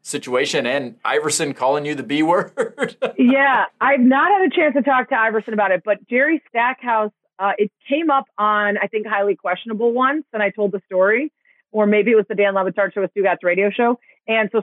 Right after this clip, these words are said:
Speaker 2: someone tweeted him about it, and he's like, "That didn't happen,
Speaker 1: <laughs>
Speaker 2: uh, yada, yada." And I was like, "I will find you the game.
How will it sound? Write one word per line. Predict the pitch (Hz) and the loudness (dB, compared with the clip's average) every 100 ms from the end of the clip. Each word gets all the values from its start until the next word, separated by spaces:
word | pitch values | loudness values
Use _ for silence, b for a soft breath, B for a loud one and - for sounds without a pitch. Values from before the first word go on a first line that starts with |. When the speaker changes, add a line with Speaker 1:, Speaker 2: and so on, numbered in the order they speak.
| - | -2
Speaker 2:
someone | 262 269 220 | 0 0 0
tweeted | 190 285 285 240 | -2 0 2 2
him | 202 | 0
about | 180 175 175 | 0 0 0
it, | |
and | 196 196 | 0 2
he's | 202 | 2
like, | 208 196 | 2 0
"That | 226 233 | 0 -2
didn't | 240 220 196 | -4 -8 -4
happen, | 196 185 185 185 185 185 180 - | -2 -2 -4 -6 -4 -6 -8 -10
Speaker 1:
<laughs> | - _ | -12 _
Speaker 2:
uh, | 180 170 165 | -2 0 2
yada, | 202 196 | 2 4
yada." | 196 180 180 180 175 170 - _ _ | 4 4 2 2 2 0 -4 _ _
And | 208 | -2
I | 214 | 0
was | 214 | 0
like, | 214 208 - | 0 0 -2
"I | 196 | 0
will | 277 220 | 0 0
find | - 254 285 | 0 -2 0
you | 294 | 0
the | 247 262 | 0 0
game. | 196 208 214 110 | 0 -2 -4 -10